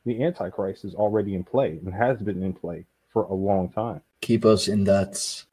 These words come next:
Speaker 2: that lower, lower vibration, that, that lower spirit, so that, you know, we, we don't reach enlightenment, we don't reach that, that level of consciousness, which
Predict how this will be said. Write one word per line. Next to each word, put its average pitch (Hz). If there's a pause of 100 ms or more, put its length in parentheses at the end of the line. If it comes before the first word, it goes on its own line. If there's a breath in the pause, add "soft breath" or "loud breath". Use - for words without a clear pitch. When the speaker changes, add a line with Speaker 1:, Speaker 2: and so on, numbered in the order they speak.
Speaker 2:
that 175
lower, 101 (320)
lower 107
vibration, 95
that, 92
that 95
lower 92 (280)
spirit, 95
so 92
that, 92 (200)
you 110
know, 107
we, 101 (180)
we 107
don't 101
reach 98 (200)
enlightenment, 92
we 104
don't 95
reach 95
that, 92 (320)
that 98
level 92
of -
consciousness, 92
which -